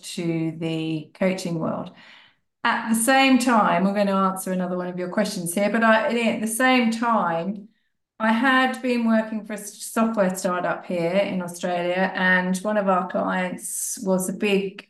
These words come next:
industry body. And actually, I went from being on the sales side to being a project manager on the client side part-time. And that's how I transitioned over from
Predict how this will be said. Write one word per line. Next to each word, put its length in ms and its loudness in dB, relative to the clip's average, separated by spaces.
industry 1000 0
body. 560 2
And 640 2
actually, 340 0
I 140 4
went 340 4
from 240 -2
being 800 -2
on 160 0
the 80 -2
sales 540 2
side 540 -2
to 100 -10
being 300 0
a 40 -4
project 400 -2
manager 460 -6
on 180 -2
the 180 -6
client 480 2
side 600 -2
part-time. 920 0
And 180 -2
that's 300 4
how 180 4
I 140 6
transitioned 800 -4
over 580 2
from 640 2